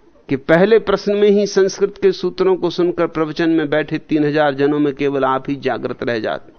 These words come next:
यह तो सच है, मगर प्रश्न कोई भी हो, आंखें खुली हों तो भी तुम सोए हो, आंखें बंद हों तो भी तुम सोए हो।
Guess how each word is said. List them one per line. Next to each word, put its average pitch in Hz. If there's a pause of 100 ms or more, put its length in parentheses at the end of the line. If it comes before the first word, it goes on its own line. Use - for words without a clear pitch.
(1120)
यह 160
तो 202
सच -
है, - (2750)
मगर 202
प्रश्न 190
कोई 160
भी 147
हो, - (1120)
आंखें 180
खुली 147
हों 170
तो 117
भी 127
तुम 139
सोए 131
हो, 143 (840)
आंखें 135
बंद 123
हों 135
तो 120
भी 110
तुम 92
सोए 76
हो। -